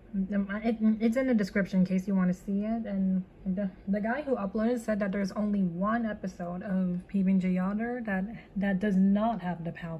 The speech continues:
pitch. So I'm gonna, I'm gonna see if that's true or not. So here's the page. Um,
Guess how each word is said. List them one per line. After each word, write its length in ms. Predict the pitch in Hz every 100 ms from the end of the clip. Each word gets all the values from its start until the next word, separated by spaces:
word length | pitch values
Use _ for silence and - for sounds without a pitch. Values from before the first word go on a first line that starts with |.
| -
pitch. 200 | 175 170
So 220 | - 180 196
I'm 140 | 220
gonna, 440 | 254 247 233 226 220 - - - - - -
I'm 160 | 214 254
gonna 160 | 254
see 240 | 226 220 208
if 80 | 185
that's 240 | 185 -
true 280 | - 190 185
or 140 | 170
not. 380 | 170 165 165 170
So 440 | 190 180 180 175 175 - - 180
here's 200 | 202 208
the 100 | 254
page. 500 | 214 175 170 196 196
Um, 360 | 185 180 175